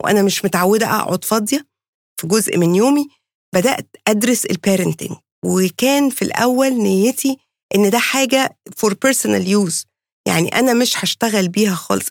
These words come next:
أنا راجعة وظيفتي اللي بحبها والمكان اللي بحبه، وما كانش عندي أدنى تفكير إن أنا هسيبه.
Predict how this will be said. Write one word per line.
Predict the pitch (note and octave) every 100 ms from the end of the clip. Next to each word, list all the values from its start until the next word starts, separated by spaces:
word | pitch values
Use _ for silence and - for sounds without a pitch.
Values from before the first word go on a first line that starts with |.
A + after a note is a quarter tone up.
| -
أنا | F#3+
راجعة | G3+ A3 G#3 F#3+
وظيفتي | F3+ E3+ A#3+ - - C4 _ _ _ -
اللي | F3+
بحبها | F3+ - F#3+ F3+ B3 B3+
والمكان | G#3 G3 F3+ B3 B3+ B3+ _ _ -
اللي | G3
بحبه، | F3+ - A#3+ G#3+ A#3+ B3 _ _ -
وما | F#3+
كانش | E3 A#3+ A#3 A3
عندي | G#3+ A#3 A3 A#3+ -
أدنى | G3+ A3
تفكير | G3 E3+ - A3 G3+
إن | F#3+
أنا | G3+
هسيبه. | G3+ - - F3+ F#3